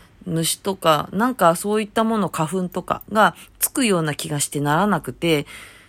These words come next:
で、例えばベランダとかにもこう、やっぱり砂が溜まったりするじゃないですか。ってことはやっぱり飛んでくる砂っていうのはあるっていうことで、なんかどうしてもお家の外にふ-、服や物を干せないんですよね、洗濯物を。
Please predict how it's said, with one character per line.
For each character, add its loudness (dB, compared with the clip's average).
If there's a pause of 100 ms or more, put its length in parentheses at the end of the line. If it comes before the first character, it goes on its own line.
(200)
で、 6
例 0
え 4
ば 6
ベ 4
ラ 8
ン 2
ダ 0
と -8
か 2
に 0
も -2
こ -6
う、 2
や 2
っ -6
ぱ 0
り -2 (220)
砂 2
が 2
溜 2
ま 4
っ -6
た 0
り -2
す -4
る -2
じ 0
ゃ 4
な -4
い -8
で -8
す -4
か。 -6 (1300)
っ -20
て 0
こ 0
と 2
は 8
や 8
っ 2
ぱ 4
り 6
飛 0
ん 4
で 4
く 0
る 4
砂 2
っ -12
て -4
い 2
う 2
の 2
は -4
あ 6
る 2
っ 0
て -8
い 0
う -4
こ -10
と -8
で、 -2 (920)
な 4
ん -4
か 6
ど 4
う 4
し 0
て 2
も 6
お 6
家 2
の 4
外 0
に 0 (160)
ふ-、 -16
服 -4
や 4
物 6
を 0
干 0
せ 6
な 4
い 0
ん -2
で 0
す -4
よ -6
ね、 0
洗 -2
濯 -6
物 -4
を。 -8